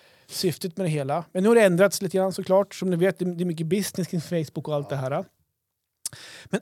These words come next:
ett tag, om man går tillbaka till mig själv nu bara,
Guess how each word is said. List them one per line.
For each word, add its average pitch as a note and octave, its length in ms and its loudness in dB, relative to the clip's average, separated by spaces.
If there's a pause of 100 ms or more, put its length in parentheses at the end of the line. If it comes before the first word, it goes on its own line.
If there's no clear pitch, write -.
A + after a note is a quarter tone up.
ett - 260 -2
tag, F3+ 340 -2 (220)
om D#3+ 140 -4
man E3 120 0
går E3 120 -2
tillbaka E3 340 0
till F3+ 140 -4
mig F3 100 -2
själv G#3+ 260 0
nu C#3+ 120 -2
bara, C#3 300 -4